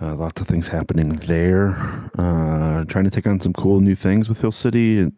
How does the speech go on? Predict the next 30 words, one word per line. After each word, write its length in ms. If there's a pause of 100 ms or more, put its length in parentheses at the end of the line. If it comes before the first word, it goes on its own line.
(160)
the 120
ministry 340
team 340
and 360
getting 240
them 160
up 140
to 60
speed 340
on 100
some 160
stuff. 340
So 260 (960)
some 240
ownership 440
pieces, 360
so 120
that's 140
cool 200
to 80
see 240
play 480 (520)
itself 440
out. 300 (160)
But 240 (200)
yeah, 260
it's, 280
uh, 580
it's 180
busy. 400